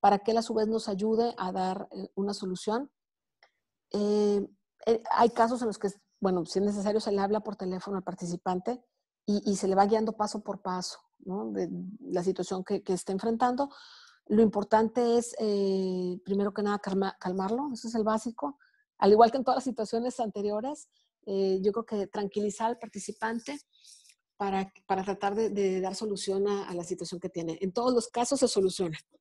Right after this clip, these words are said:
Esa es una buena noticia. En todos los casos hay una solución a, a, a la problemática. Eh, nada más es cuestión de tener un poquito de paciencia.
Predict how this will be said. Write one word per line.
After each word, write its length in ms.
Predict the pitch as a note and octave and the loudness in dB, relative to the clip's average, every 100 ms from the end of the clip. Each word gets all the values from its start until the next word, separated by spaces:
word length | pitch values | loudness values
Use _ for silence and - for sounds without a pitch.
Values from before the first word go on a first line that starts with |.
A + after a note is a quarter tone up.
| _ _ _ _ - | _ _ _ _ -6
Esa 180 | F#3+ | -4
es 120 | A#3 A3+ | 0 2
una 140 | A3+ | 2
buena 200 | A3 A3 | 2 0
noticia. 420 | G3+ A3 G#3+ C#4+ A#3+ | -2 -4 -2 -2 -2
En 120 | G3+ | -6
todos 180 | G#3+ G#3+ | -6 -6
los 100 | G3+ | -6
casos 400 | G#3+ G#3+ A3+ - | -6 -4 -4 -4
hay 140 | G3 G#3 | -2 -2
una 100 | G#3 | -2
solución 480 | G3+ F#3+ - G3 | -2 -2 -2 -2
a, 100 | G3 | -2
a, 180 | F#3+ F3+ F3 F3 | -2 -4 -6 -6
a 80 | F3+ | -6
la 100 | F3+ | -8
problemática. 840 | - F3 E3+ E3+ F3 F#3 G#3 - D4 _ _ _ _ - | -6 -12 -10 -6 -4 -4 -8 -14 -16 _ _ _ _ -10
Eh, 140 | F#3+ | -6
nada 120 | F#3+ | -4
más 100 | G#3 | -4
es 80 | G#3+ | -6
cuestión 240 | G#3 - | -8 -6
de 40 | G#3 | -4
tener 180 | G3+ G3 | -4 -4
un 80 | |
poquito 320 | G3 - - F#3 | -6 -12 -6 -6
de 60 | |
paciencia. 580 | - E3+ C#3 E3 - | -6 -10 -10 -10 -10